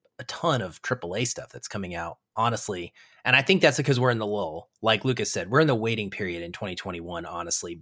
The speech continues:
of, you know, I was going through making a list of games I was excited for, and I was like, "Oh,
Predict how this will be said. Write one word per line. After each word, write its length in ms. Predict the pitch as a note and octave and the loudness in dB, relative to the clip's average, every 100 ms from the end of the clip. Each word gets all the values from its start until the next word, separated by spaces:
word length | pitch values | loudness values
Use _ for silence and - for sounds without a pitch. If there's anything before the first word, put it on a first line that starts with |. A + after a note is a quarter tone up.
| - | -6
of, 300 | - F#2 - _ _ _ _ _ _ _ | -4 -4 -8 _ _ _ _ _ _ _
you 100 | - | -6
know, 60 | - | 2
I 120 | C3 | 6
was 120 | C#3+ C3 | 8 8
going 180 | D#3 C3+ | 8 8
through 140 | C#3 | 8
making 240 | C3 B2 A2+ | 6 6 4
a 80 | |
list 260 | G#2+ A2 - | 4 4 2
of 80 | G2 | 0
games 280 | G#2 G#2 G2+ | 0 2 0
I 80 | |
was 100 | F#2 | 0
excited 340 | F#2+ - A#2+ A2 | 0 4 4 2
for, 160 | G2+ | 0
and 60 | G2 | -2
I 40 | |
was 60 | F#2+ | -2
like, 120 | G2 | 2
"Oh, 120 | G#3+ | 2